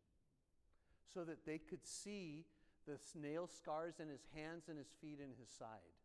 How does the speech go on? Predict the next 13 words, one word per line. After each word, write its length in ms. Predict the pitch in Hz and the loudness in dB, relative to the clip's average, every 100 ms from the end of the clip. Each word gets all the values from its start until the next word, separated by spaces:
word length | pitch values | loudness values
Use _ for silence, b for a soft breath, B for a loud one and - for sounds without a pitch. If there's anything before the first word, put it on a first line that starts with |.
| - - - - - - _ - - - - _ - - - - | -20 -20 -20 -20 -20 -20 _ -20 -20 -20 -20 _ -20 -20 -14 -10
That's 100 | 160 - | -8 -4
pretty 200 | 190 165 | 2 4
amazing 400 | 147 151 151 139 | 6 4 2 0
when 100 | 131 | 0
you 60 | - | -2
think 160 | 139 147 | -4 -2
about 240 | 123 107 | 0 0
it. 100 | 92 b b b - - | -4 b b b 2 8
So 140 | 220 | 8
the 140 | 220 - 208 | 6 0 2
only 460 | 220 269 285 285 | 2 2 2 0
man-made 1300 | 262 214 196 202 220 233 233 233 185 185 190 196 208 180 - - - | 0 0 0 2 0 -2 -4 -8 -8 -2 0 2 0 -2 -12 -8 0
thing 260 | 175 143 | 2 2